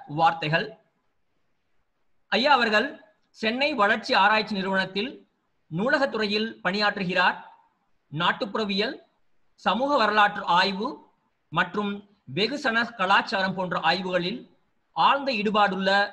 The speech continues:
முறைசாரா ஆய்வாளர் அவர். தனது நீண்ட பயணங்கள் மூலம் பழங்குடிகளிடையே பழகி அவர்களுடைய பண்பாடுகளை அறிந்தவர். தமிழ் இதழியல், பதிப்பியல் தொடர்பான மிக பழமையான தகவல்களை தன் விரல் நுனியில் வைத்திருப்பவர்.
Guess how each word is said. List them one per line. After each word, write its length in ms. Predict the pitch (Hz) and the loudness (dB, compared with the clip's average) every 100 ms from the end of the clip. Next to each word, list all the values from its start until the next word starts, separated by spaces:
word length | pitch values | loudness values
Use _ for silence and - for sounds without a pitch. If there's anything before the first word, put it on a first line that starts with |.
| - | -6
முறைசாரா 840 | 147 185 240 - 208 196 202 208 | -6 -4 -4 0 2 4 4 4
ஆய்வாளர் 460 | 156 170 190 175 160 | 2 0 0 0 0
அவர். 380 | 151 214 - _ _ _ _ _ _ _ _ - | -2 -4 -6 _ _ _ _ _ _ _ _ -6
தனது 260 | 185 220 | -4 -2
நீண்ட 360 | 220 285 311 294 | -4 -2 0 2
பயணங்கள் 420 | 196 208 226 214 | 2 0 -2 -2
மூலம் 460 | 190 185 190 262 - _ _ _ _ - | -2 -2 -2 -4 -12 _ _ _ _ -4
பழங்குடிகளிடையே 1000 | 208 277 233 240 226 202 185 180 220 - | -2 -2 -2 -2 0 0 0 -2 -4 -2
பழகி 600 | 165 180 170 262 - _ _ _ _ _ | -2 -2 -4 -8 -12 _ _ _ _ _
அவர்களுடைய 560 | 165 208 208 202 196 | -2 -2 0 0 0
பண்பாடுகளை 640 | - 190 220 262 220 185 175 | -2 -2 4 4 4 0 0
அறிந்தவர். 600 | 165 170 160 185 - - _ _ _ _ _ _ _ | 0 -2 -2 -2 -6 -14 _ _ _ _ _ _ _
தமிழ் 260 | 156 208 | -4 -4
இதழியல், 600 | 233 190 202 196 202 320 - _ _ _ _ _ _ | -4 -2 -2 0 0 -2 -8 _ _ _ _ _ _
பதிப்பியல் 440 | 160 180 262 254 202 | 0 0 -2 -4 -2
தொடர்பான 760 | 208 196 190 185 185 180 - - | 0 0 0 0 0 -2 -4 -8
மிக 240 | 208 277 | -2 -2
பழமையான 520 | - 190 262 269 240 | 0 0 0 0 0
தகவல்களை 680 | 208 175 180 175 175 208 - _ _ _ _ _ _ | -2 -2 0 0 -2 -4 -6 _ _ _ _ _ _
தன் 260 | 180 190 185 | -4 -2 -4
விரல் 280 | 202 269 285 | -2 0 0
நுனியில் 280 | 220 214 | -2 0
வைத்திருப்பவர். 880 | 196 180 185 185 170 175 - - _ | 0 0 -2 -2 0 0 -2 -8 _